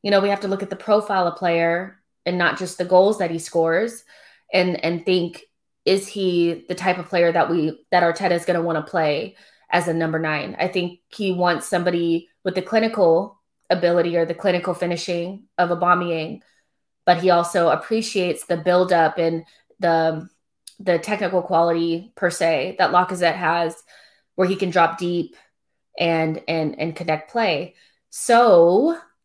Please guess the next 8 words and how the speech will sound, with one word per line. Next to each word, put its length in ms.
Ivan 300
Toney 320
to 140
me 140
is 120
a 60
good 440
player, 680